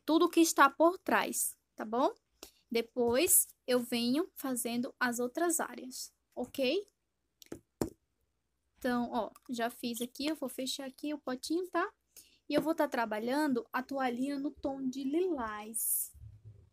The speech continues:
certo? Mas vocês poderiam trabalhar em outro tom, tá bom?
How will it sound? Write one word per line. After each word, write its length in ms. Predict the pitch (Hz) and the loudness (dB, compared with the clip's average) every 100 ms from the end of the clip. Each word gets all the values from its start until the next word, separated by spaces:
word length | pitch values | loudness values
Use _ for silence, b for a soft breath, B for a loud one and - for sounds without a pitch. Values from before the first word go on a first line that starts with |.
| _ _ | _ _
certo? 520 | - - 254 247 262 311 | -12 -4 -2 -2 -2 2
Mas 360 | 294 285 - B B - | 4 4 2 B B -8
vocês 160 | 269 | -6
poderiam 380 | 254 311 311 311 | 2 4 4 2
trabalhar 400 | 311 302 302 302 | 4 4 4 4
em 140 | 294 | 4
outro 300 | 294 285 381 415 | 2 2 -4 -2
tom, 260 | - 220 214 - _ | -4 -4 -6 -16 _
tá 100 | 254 | -8
bom? 300 | 240 285 | 0 0